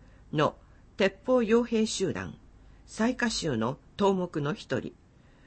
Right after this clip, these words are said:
土橋重治に宛てた書状の中で、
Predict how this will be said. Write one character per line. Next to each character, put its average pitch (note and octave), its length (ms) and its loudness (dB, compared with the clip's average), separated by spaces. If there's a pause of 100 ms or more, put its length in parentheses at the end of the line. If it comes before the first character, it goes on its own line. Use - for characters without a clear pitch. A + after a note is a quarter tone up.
(400)
土 - 340 -4
橋 A3+ 80 2
重 G3 260 -2
治 E3+ 180 -2 (380)
に A2+ 80 -2
宛 C3+ 100 -2
て B2+ 120 -4
た C3 120 -4
書 C3 180 -2
状 E3+ 240 -4
の C#3+ 140 -4
中 - 260 -8
で、 - 180 -8